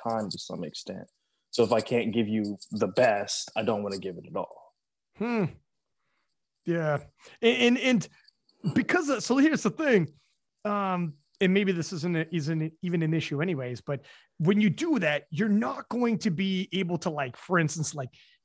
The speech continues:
Speaker 2: like, what, like, Joey gets, like, a Russell from afar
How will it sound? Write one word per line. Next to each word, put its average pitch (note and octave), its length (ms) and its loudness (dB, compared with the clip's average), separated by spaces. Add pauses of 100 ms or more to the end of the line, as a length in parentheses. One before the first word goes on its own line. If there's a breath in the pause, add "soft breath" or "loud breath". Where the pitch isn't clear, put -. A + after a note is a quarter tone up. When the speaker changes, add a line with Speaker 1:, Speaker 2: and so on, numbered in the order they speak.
(140)
Speaker 2:
like, D#3 280 -2
what, E3+ 180 -4
like, D3 160 -2
Joey D#3+ 340 2
gets, D#3 240 0
like, D#3+ 140 -4
a C#3 60 -2
Russell C#3 480 -2
from C#3 200 -6
afar B2 540 -6